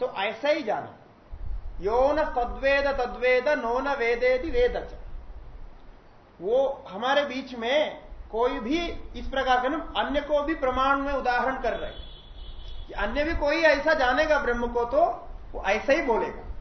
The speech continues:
जैसा मैं कह रहा हूं वैसे बोले। तो "नो न वेदेति वेद च", वो भी ऐसा कहेगा, "मैं नहीं भी जानता हूं, जानता भी हूं", ऐसा बोलेगा, क्योंकि नहीं जानना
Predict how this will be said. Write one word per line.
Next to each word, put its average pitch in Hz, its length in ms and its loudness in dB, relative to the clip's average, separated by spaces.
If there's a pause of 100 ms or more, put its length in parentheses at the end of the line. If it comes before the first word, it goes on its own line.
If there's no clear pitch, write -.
(240)
जैसा 233 280 -2
मैं 254 180 -2
कह 247 140 -2
रहा 262 140 0
हूं 277 100 0
वैसे 208 240 -4
बोले। 156 300 -10 (920)
तो 233 140 -2
"नो 196 260 2
न 262 80 2
वेदेति 220 600 0
वेद 185 420 -4
च", 127 100 -12
वो 226 160 -2
भी 262 100 -2
ऐसा 233 300 0
कहेगा, 233 400 2
"मैं 226 280 -2
नहीं 202 240 -4
भी 247 100 -8
जानता 233 400 0
हूं, 262 220 2
जानता 196 380 2
भी 226 120 -2
हूं", 226 480 -4 (180)
ऐसा 185 200 -2
बोलेगा, 202 380 -2
क्योंकि 208 260 -6
नहीं 208 220 -4
जानना 214 600 0